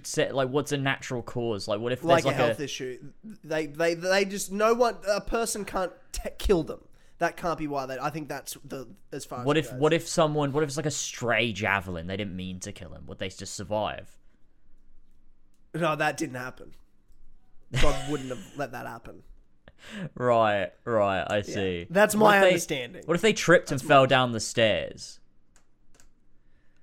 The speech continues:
Speaker 1: Broke
Speaker 2: Yeah,
Speaker 1: their neck.
Speaker 2: no, that wouldn't have happened. No, that wouldn't have happened.
Speaker 1: Right.
Speaker 2: God
Speaker 1: That's
Speaker 2: wouldn't have done that. God would not have done that.
Speaker 1: Right.
Speaker 2: Yeah.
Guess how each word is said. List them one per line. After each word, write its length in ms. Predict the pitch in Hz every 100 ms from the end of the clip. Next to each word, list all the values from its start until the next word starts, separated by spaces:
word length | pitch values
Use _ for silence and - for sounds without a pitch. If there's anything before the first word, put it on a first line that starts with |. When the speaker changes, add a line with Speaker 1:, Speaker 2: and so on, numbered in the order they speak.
| - -
Speaker 1:
Broke 200 | 120 143
Speaker 2:
Yeah, 140 | 139
Speaker 1:
their 80 | 127
neck. 80 | 95
Speaker 2:
no, 120 | 127
that 180 | 131 123
wouldn't 140 | 131 127
have 100 | 131
happened. 360 | 123 - 127
No, 180 | 131 - 180
that 160 | 208 -
wouldn't 200 | - -
have 80 | -
happened. 300 | - 87 - -
Speaker 1:
Right. 500 | 92 90 85 73 71 - - - - - - - -
Speaker 2:
God 40 |
Speaker 1:
That's 300 | 104 104 120 117
Speaker 2:
wouldn't 140 | 113 107
have 80 | 110
done 80 | 104
that. 200 | 95 - - - - - -
God 180 | - 117
would 100 | 117
not 160 | 113
have 80 | -
done 180 | 104 98
that. 220 | 98 95 - - -
Speaker 1:
Right. 440 | 95 85 80 82 - - - - - - -
Speaker 2:
Yeah. 120 | -